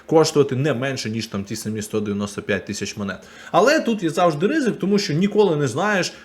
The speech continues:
куди піде хвиля паніки. Що стосується рейтингу, то наразі немає для мене цікавих цін, окрім вісімдесят третього по мінімалці та вісімдесят четвертого, два і п'ять, два і шість тисяч монет він трошки набрав. Але я хочу з вами поділитися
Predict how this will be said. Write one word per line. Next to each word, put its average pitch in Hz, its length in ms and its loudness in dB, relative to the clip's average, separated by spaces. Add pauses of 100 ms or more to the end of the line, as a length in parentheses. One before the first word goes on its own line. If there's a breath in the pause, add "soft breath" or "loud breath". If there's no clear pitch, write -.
куди 175 280 4
піде 151 360 0
хвиля 139 320 0
паніки. 101 440 -2 (160 loud breath)
Що - 180 -4
стосується 135 460 -2
рейтингу, 156 420 0
то 120 180 -4
наразі 117 460 0
немає 110 460 0
для 87 160 -4
мене 90 260 -4
цікавих 98 440 -4
цін, 196 220 -2
окрім 104 240 -4
вісімдесят 98 440 -6
третього 95 280 -6
по 120 140 -8
мінімалці 131 800 -4
та 135 280 0
вісімдесят 101 460 -6
четвертого, 139 500 0 (340)
два 98 680 -2
і 87 520 -8 (120)
п'ять, 107 320 0
два 92 100 -4
і 90 40 -4
шість - 240 -8
тисяч 127 240 -4
монет 180 320 -4
він 101 160 -4 (380 loud breath)
трошки 107 560 0
набрав. 107 580 -2
Але 143 460 0
я 127 100 -4
хочу 113 260 -8
з 98 40 -6
вами 104 220 -2
поділитися 120 1000 0